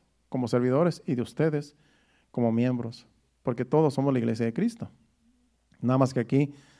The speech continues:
alguien tiene que dirigir al rebaño. Y me ha tocado a mí, así es que, que Dios me ayude junto con los que nos están con nosotros aquí, colabor-, a nuestros colaboradores, que también tienen el mismo sentir, que tienen amor por las almas.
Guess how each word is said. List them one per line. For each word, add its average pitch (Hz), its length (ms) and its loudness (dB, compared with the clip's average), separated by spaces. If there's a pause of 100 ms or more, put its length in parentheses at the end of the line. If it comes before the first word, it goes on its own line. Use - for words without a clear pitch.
(140)
alguien 127 240 2
tiene 120 220 0
que 123 120 -2
dirigir 113 300 -4
al 104 80 -4
rebaño. 120 400 -4 (560)
Y - 100 -4
me 127 100 2
ha 135 40 2
tocado 131 300 2
a 123 60 2
mí, 147 120 0
así 139 220 -2
es 131 80 -6
que, 123 280 -4 (560)
que 113 120 -2
Dios 117 160 0
me 123 80 0
ayude 139 400 0 (460)
junto 117 220 -4
con 117 120 -4
los 104 120 -6
que 123 100 -6
nos 110 320 -8 (1040)
están 120 300 -4
con 113 120 -2
nosotros 120 540 -2 (100)
aquí, 113 440 -6 (960)
colabor-, 110 400 0
a - 40 -2
nuestros 107 440 -4
colaboradores, 117 840 2 (400)
que 123 100 -4
también 123 540 0
tienen 123 220 2
el 117 60 2
mismo 120 220 2
sentir, 120 460 -6 (680)
que 117 100 -4
tienen 120 240 0
amor 113 220 0
por 120 120 -4
las 113 180 -4
almas. 110 440 -8